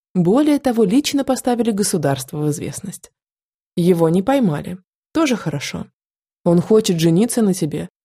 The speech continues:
потому что ты теперь богата, а ещё юна, неопытна». «И невинна морально, я помню. Но по-прежнему не слышу ни одного стоящего аргумента против».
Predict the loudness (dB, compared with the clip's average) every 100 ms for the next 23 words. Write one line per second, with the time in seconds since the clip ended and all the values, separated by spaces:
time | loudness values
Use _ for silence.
0 | -4 2 4 2 2 0 2 0 0 -2
1 | 0 0 0 -2 -4 -10 -18 _ _ 2
2 | 2 2 2 4 4 4 2 -4 _ 2
3 | 4 4 2 0 -2 -4 -6 -10 _ _
4 | _ _ _ _ -2 2 2 2 2 2
5 | 4 2 0 0 -2 -4 -2 -2 -2 -8
6 | -8 -12 _ _ 0 2 4 2 2 2
7 | 4 4 2 2 0 2 2 2 2 2
8 | 2 0 0 0 0 -2 -2 0 0 0
9 | -2 -4 -4 -4 -4 -10 -16